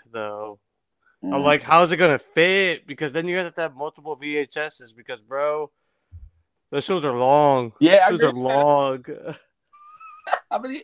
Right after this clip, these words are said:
Speaker 2: how many takes is it gonna be? <laughs> Oh my God. That's gonna be dope, though.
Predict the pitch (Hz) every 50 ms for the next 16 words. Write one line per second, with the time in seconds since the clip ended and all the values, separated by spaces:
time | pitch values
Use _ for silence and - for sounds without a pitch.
0 | - _ _ - 214 262 277 214 - - 208 - 220 226 208 202 202 202 190 165
1 | 127 135 160 175 165 - - - - _ - 123 123 - - - 214 - - _
2 | _ 160 - - - 339 302 277 226 180 165 165 160 156 185 226 320 392 392 359
3 | 262 160 - - - _ - - - - 320 226 185 180 151 143 185 226 - 226
4 | 110 92 92 143 254